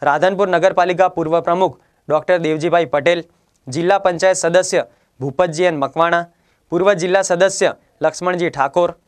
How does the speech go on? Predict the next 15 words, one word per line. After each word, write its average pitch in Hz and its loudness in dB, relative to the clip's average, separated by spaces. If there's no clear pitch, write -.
કાંકરેજ 170 0
તાલુકા 190 2
ભાજપ 160 0
પ્રમુખ 170 0
ઈશ્વરભાઈ 170 0
પટેલ, 170 0
પૂર્વ 190 2
પ્રમુખ 190 -2
ડાયાભાઈ 170 0
પિલિયાતર, 165 0
કાંકરેજ 202 0
તાલુકા 190 2
કિસાન 185 -2
મોરચાના 175 0
પ્રમુખ 170 0